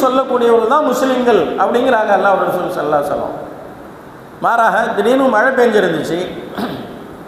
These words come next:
மாற்றார்கள் சொல்றது போல, "இந்த நட்சத்திரம் இங்க இருந்துச்சு, இந்த நட்சத்திரம் இங்க வந்துச்சு, அதனால மழை பெஞ்சிச்சு" அப்படின்னு சொன்னா ஒரு மோமின் காஃபிரா போயிடுவான். ஒரு மோமின் அப்படி சொல்லக்கூடாது. அல்லாஹ்வுடைய நாட்டம்,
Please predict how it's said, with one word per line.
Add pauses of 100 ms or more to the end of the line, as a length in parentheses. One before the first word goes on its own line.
(960)
மாற்றார்கள்
சொல்றது
போல, (560)
"இந்த
நட்சத்திரம்
இங்க
இருந்துச்சு,
இந்த
நட்சத்திரம் (240)
இங்க
வந்துச்சு, (160)
அதனால
மழை
பெஞ்சிச்சு"
அப்படின்னு
சொன்னா
ஒரு
மோமின்
காஃபிரா
போயிடுவான். (1160)
ஒரு
மோமின்
அப்படி
சொல்லக்கூடாது. (880)
அல்லாஹ்வுடைய
நாட்டம்,